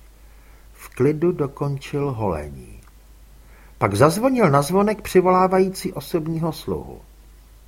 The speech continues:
Ve dveřích se zjevil Jeeves. „Sire?“ Elánius si opláchl břitvu.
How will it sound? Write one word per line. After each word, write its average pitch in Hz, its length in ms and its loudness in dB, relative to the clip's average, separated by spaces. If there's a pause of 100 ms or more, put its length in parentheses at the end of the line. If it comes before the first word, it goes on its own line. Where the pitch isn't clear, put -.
(140)
Ve 101 120 0
dveřích 175 560 0
se 143 160 -4
zjevil 139 300 -2
Jeeves. 90 640 -6 (460)
„Sire?“ 240 800 2 (840)
Elánius 165 720 6
si - 180 -8
opláchl 156 560 -6
břitvu. 85 500 -10